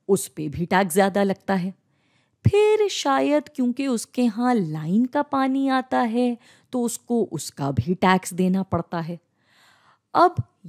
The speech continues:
ये और बाकी के तमाम टैक्स मिलाकर ये हो गए उसके मिसाल के तौर पे कोई डेढ़ लाख रुपए। यानी सागर अपनी तनख्वाह के डेढ़ लाख रुपए दे देता है टैक्स में,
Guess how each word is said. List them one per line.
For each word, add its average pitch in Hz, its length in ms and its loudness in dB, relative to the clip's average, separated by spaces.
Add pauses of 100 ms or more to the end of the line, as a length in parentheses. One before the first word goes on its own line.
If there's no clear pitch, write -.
(140)
ये 247 340 2
और 247 340 -4
बाकी 175 440 -2
के 285 180 -8 (180)
तमाम 254 720 2 (120)
टैक्स 208 400 0
मिलाकर 180 600 -2 (480)
ये 214 320 2
हो 220 240 4
गए 226 340 0
उसके 233 400 -4
मिसाल 196 520 -2
के 226 180 -6 (160)
तौर 180 260 0 (160)
पे 202 120 -2 (300)
कोई 185 480 4 (120)
डेढ़ 156 220 -2
लाख 190 280 0
रुपए। 254 260 0 (720)
यानी 254 280 6
सागर 220 500 2
अपनी 220 480 -4 (140)
तनख्वाह 185 500 0
के 175 240 -2 (300)
डेढ़ 202 440 4
लाख 165 480 -2
रुपए 190 440 -2
दे 165 240 -2
देता 170 320 -6
है 170 340 0
टैक्स - 640 -2
में, - 120 -14